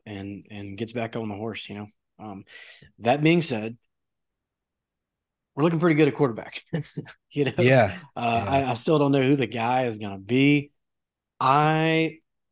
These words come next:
Speaker 1: have always felt like Billy Wiles had a slight edge. I'm a lot like Scott, uh, Watkins said last week, that it's like a razor thin margin on whoever you decide is going to be the guy.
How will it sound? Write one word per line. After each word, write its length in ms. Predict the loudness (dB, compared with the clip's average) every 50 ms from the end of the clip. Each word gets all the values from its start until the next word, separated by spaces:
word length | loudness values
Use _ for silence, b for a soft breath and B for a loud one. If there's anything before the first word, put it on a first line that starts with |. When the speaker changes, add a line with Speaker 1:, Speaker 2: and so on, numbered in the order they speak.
| _ _
Speaker 1:
have 260 | -12 -10 -10 -8 -8 -4
always 540 | 0 0 2 2 4 4 4 2 2 0
felt 340 | -4 -8 -4 -2 -2 -2 -2
like 260 | -2 -2 -2 -2 -2
Billy 240 | -4 -4 -4 -2 -2
Wiles 560 | -4 -2 -2 -2 0 0 0 0 -2 -2 -4
had 120 | -6 -8 -10
a 60 | -10
slight 420 | -10 -12 -12 -10 -8 -8 -8 -8 -10 -10
edge. 400 | -8 -4 -2 0 0 0 -2 -4
I'm 140 | -6 -6
a 40 | -6
lot 380 | -6 -2 0 0 0 0 0 -2
like 320 | -2 0 0 -2 -4 -6 _
Scott, 640 | _ -10 -8 -8 -8 -8 -6 -4 -2 -2 -2 -2 -6 _ _ _ _ _ _ -20
uh, 300 | -14 -12 -10 -8 -8 -8
Watkins 580 | -6 0 2 2 2 0 -2 -6 -6 -6 -6 -6
said 280 | -6 -6 -6 -6 -4 -4
last 420 | -2 0 0 0 0 -2 -6 -8
week, 360 | -6 -4 -2 -2 -4 -4 -8 _ _ _ B B B B B B -6
that 360 | -2 0 2 2 0 -2 -6 _ _ _ _ _ _ _ _ _ _ _ _ _ _ _ _ _ _ _ _ _ _ _ _ _ _ B B B B B B
it's 160 | B -6 -2 -2
like 100 | 0 2
a 80 | 0
razor 460 | 0 0 2 4 4 4 4 4 2
thin 320 | 0 2 0 0 0 0 0
margin 380 | -2 -2 -2 -2 -2 -4 -4
on 160 | -4 -4 -4 -4
whoever 500 | 0 2 2 2 2 2 0 -2 -2 -4
you 220 | -4 -4 -6 -6
decide 500 | -6 -6 -8 -6 -4 -2 -2 -2 -2 -2
is 80 | -4 -4
going 280 | -4 -4 -2 -2 -4
to 60 | -6
be 160 | -6 -6 -6 -8
the 100 | -8 -8
guy. 400 | -10 -10 -10 -10 -12 -14 -16